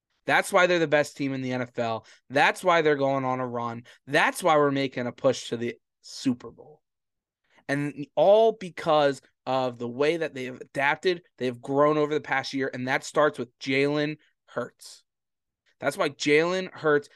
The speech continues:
has developed into an amazing pocket passer now. <laughs> Yeah.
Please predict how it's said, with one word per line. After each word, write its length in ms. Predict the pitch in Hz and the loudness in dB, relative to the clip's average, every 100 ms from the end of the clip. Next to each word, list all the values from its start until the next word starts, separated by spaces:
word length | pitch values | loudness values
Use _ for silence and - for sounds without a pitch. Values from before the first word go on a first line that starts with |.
| _ | _
has 200 | - 127 | -6 -4
developed 520 | 127 123 147 160 160 | -6 2 4 4 0
into 480 | - 135 120 127 123 - _ _ - | -6 -10 -6 -4 -6 -10 _ _ -10
an 80 | |
amazing 760 | 123 123 135 160 175 143 123 98 - | -6 -4 0 0 0 -4 -6 -10 -2
pocket 400 | 143 127 - - | 2 2 -2 -6
passer 500 | - 139 139 - - | -2 0 -2 -6 -10
now. 300 | 123 123 110 | -10 -10 -12
<laughs> 60 | - - _ | -18 -20 _
Yeah. 400 | - 143 - 214 | -8 -6 0 0